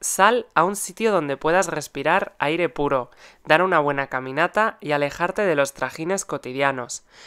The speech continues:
Tu mente y tu cuerpo se energizan mucho con ese impulso vital, y tu salud saldrá muy beneficiada y fortalecida. En el trabajo, este es un miércoles de inicio en muchos aspectos.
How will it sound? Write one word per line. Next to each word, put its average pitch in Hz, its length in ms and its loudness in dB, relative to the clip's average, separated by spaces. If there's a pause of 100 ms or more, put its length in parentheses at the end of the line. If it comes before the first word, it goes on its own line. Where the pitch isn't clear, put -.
(140)
Tu 165 120 0
mente 202 320 0
y 240 40 -2
tu 175 140 -2
cuerpo 185 400 2
se 175 140 -4
energizan 160 680 -4
mucho 185 400 -2
con 156 160 -2
ese 143 220 -4
impulso 151 460 -4
vital, 131 460 -2 (360)
y 151 100 -4
tu 147 140 -4
salud 156 380 0 (140)
saldrá 151 400 0
muy 185 140 0
beneficiada 156 680 0
y 202 60 -6
fortalecida. 127 880 -6 (720)
En 160 180 0
el 139 120 -4
trabajo, 190 680 2 (300)
este 214 360 0
es 165 120 -2
un 156 120 -4
miércoles 175 520 -4
de 151 100 -2
inicio 202 640 -4
en 151 160 -4
muchos 170 320 -4
aspectos. - 840 -10